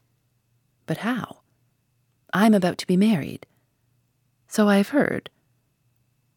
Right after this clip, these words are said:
"To Clotilde Lothman von Saxe-Meningen, second daughter of the King of Scandinavia.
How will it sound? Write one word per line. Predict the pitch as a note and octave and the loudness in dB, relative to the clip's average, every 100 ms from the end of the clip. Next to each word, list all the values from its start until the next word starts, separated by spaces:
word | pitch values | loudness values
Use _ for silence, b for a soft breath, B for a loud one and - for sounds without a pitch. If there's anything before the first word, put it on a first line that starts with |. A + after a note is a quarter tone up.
| _ _ _ _ _ - | _ _ _ _ _ -8
"To | A3+ | -4
Clotilde | - A3 - C#4+ B3+ G3 B - | 2 2 2 2 2 2 B 2
Lothman | G3 G#3+ - G3 F3+ | 4 4 4 2 2
von | - F3 E3+ E3 | 4 2 2 -2
Saxe-Meningen, | - G#3+ F#3 - - A#3+ F3+ - - - b b | -4 -2 0 -2 4 6 6 2 -8 -10 b b
second | - G#3+ - | -4 -2 -2
daughter | - F3+ F3 E3 | 0 0 2 -2
of | D3+ | -4
the | E3 | -6
King | - G3+ F3 | -2 0 0
of | |
Scandinavia. | - F3+ D#3+ E3+ A#3 A#3 - G1+ | 0 0 0 4 4 4 0 -8